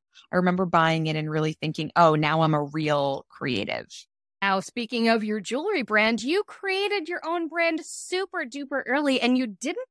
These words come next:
Speaker 2: even intend to create it as a brand for other people. You created, if I understand the story correctly, which you'll tell us all in a moment, you created something that you found appealing, that you felt called to create, and it happened to resonate with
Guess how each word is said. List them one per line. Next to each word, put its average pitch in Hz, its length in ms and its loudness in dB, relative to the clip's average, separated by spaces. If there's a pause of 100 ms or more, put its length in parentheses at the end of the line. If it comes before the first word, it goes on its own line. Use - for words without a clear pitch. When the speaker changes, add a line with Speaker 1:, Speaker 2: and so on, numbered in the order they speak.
Speaker 2:
even 320 360 4
intend 311 680 0
to 302 80 -12
create 240 340 0
it 208 180 -2 (440)
as 277 140 2
a 285 40 -2
brand 311 320 4
for - 140 0
other 262 240 0
people. - 560 -4 (280)
You 339 320 2
created, 349 720 -6
if 285 140 -2
I 349 120 0
understand 330 460 -4
the 277 40 -10
story 370 380 -4
correctly, 233 540 0
which 247 200 -2
you'll 220 120 -4
tell 277 280 -2
us 233 140 -6
all 254 220 0
in 233 60 -4
a 220 40 -4
moment, 226 640 -4 (400)
you 285 220 4
created 403 520 -4
something 339 640 -4 (300)
that 277 280 0
you 269 380 -2
found 214 280 -2
appealing, 170 520 -8
that 226 160 -2
you 269 320 -4
felt 294 320 -2
called 190 340 0
to 202 80 -6
create, 180 640 -8 (460)
and 254 280 4
it 269 120 -4
happened 285 360 2
to 302 100 -6
resonate 269 440 2
with 233 120 -6